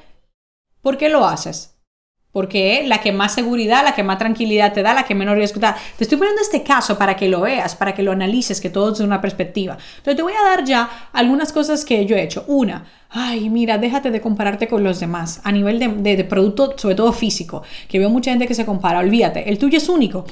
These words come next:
Por eso muchas tiendas online se han diferenciado por escribir unos textos que solo ellos podrían redactar sobre el producto que están vendiendo, ¿ok? Número dos, entiende que si no te eligen no es porque sean mejor que tú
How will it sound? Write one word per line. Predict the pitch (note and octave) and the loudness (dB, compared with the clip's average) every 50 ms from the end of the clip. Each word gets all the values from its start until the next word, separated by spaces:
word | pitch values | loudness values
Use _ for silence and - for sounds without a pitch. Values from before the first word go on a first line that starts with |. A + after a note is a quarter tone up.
| - - - | -14 -8 -2
Por | - A#3+ C4+ | 0 0 2
eso | B3 E4 | 2 2
muchas | D#4+ E4+ D#4+ - E4 E4 | 2 0 0 0 -2 0
tiendas | - D#4 D4+ D4+ D4+ C#4+ | 0 0 2 2 2 2
online | D#4 D4+ C#4+ B3+ A3 G#3+ | 2 2 2 2 0 0
se | G3+ - | 0 0
han | A#3+ A#3 | 2 2
diferenciado | A#3+ A#3+ - C#4+ C4 C4 B3 - A3+ G3 F#3+ | 2 2 2 2 2 2 2 2 0 0 0
por | G3+ G#3 G3+ | 0 0 -2
escribir | G3+ - - G#3+ G#3+ A#3+ A#3+ G#3 G#3+ - - - - - - - | -2 -2 -2 -2 0 0 0 0 -2 -4 -8 -16 -18 -16 -8 -4
unos | A#3+ C4 D#4 D#4+ D4 - | -2 0 0 0 -2 -2
textos | - A3+ G3+ G#3 - A3+ G#3 | -2 -2 -2 -2 -4 -6 -4
que | - A#3 A3 | -4 -4 -4
solo | - C4 C#4 C#4+ C#4+ C#4+ | -2 0 2 4 4 4
ellos | C#4+ A#3 A#3 A3+ | 4 2 0 -2
podrían | - A3 G#3 G#3 G#3+ A3 A3+ A3 | -2 -2 -2 0 0 0 0 2
redactar | A3+ A3 G#3+ A3 - A#3 G#3+ G#3 | 2 2 2 2 0 0 0 0
sobre | - A3 G3+ G3 | 0 0 0 0
el | G3 | 2
producto | G3 F#3+ G3 G#3+ G#3 G#3 G#3 | 2 2 2 2 0 -2 -4
que | F#3+ F#3+ | -4 -4
están | F#3 - F#3 F#3 F3+ | -4 -2 -2 -2 -2
vendiendo, | F3+ F3+ F3+ F3 E3 D#3+ D#3 D#3 D#3 - - _ _ - G3 | -4 -4 -6 -8 -10 -12 -14 -16 -20 -20 -20 _ _ -12 -10
¿ok? | F#3+ F#3+ A#3+ B3+ D4+ E4 - - - - - - - - _ | -8 -6 -4 -4 -6 -6 -8 -14 -20 -20 -20 -20 -20 -12 _
Número | A#3 A#3+ C4+ C#4 D4 D4 | -2 0 2 2 2 2
dos, | D4 D4 D4 D4 | 2 2 2 2
entiende | C#4+ B3+ B3 - C#4+ C#4+ C#4 B3 A3+ - | 0 0 2 2 2 2 4 2 2 2
que | - F#3+ | 0 0
si | - A3+ | 0 0
no | G#3+ A3 A#3 | 0 2 2
te | A#3 C#4+ | 2 2
eligen | C#4 C4 C4+ B3+ B3 A#3+ A3 G#3 | 0 0 0 -2 0 0 2 2
no | G3+ | 2
es | G#3 G3+ | 0 0
porque | - A3+ A3 B3+ A#3 | -2 -4 -2 -2 -2
sean | - A#3+ A#3 A3+ | 0 0 2 2
mejor | A3+ A3+ A3 - - A3 G#3 G#3+ | 2 0 0 0 0 0 2 2
que | - G#3 | 0 -2
tú | - - A#3 G3+ - - | -2 -2 -4 -4 -4 -8